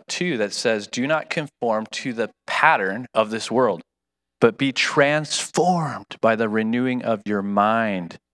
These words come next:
that you will be able to test and approve God's will, his good, pleasing, and perfect will." So the pattern of this world, or the wicked counsel that comes from others, is everything that is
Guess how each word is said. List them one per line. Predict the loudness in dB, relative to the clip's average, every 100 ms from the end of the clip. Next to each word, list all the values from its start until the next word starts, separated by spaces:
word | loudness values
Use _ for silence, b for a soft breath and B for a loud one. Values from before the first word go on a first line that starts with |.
| _ _ _
that | 2 2 2
you | 0
will | 0 0
be | 2
able | 2 0
to | -2 -4
test | -2 2 2 2
and | 0 0
approve | -2 -2 0 0 2
God's | 4 4 2
will, | 0 0
his | -2 -6
good, | -2 0 -2 -6
pleasing, | -4 -4 -4 -6
and | -6
perfect | -4 -4 -4 -6
will." | -2 -2 -4 _ _ _ _ _ _ _ _ _ _ _ _ _ _ _ -10
So | 0 2 4 2 0
the | -2
pattern | 2 4 4 4
of | 2
this | 0 -2
world, | 0 2 4 4 2 2
or | 0 2
the | 2
wicked | 0 -2 0
counsel | 0 2 2
that | 0
comes | 0 -4 -2
from | -4 0
others, | 2 2 2 -2 -6 -10
is | -6 0
everything | 0 0 -2 -2 -2 -4 -10 _ _
that | 0 0 -2 _ _ _
is | -6 -4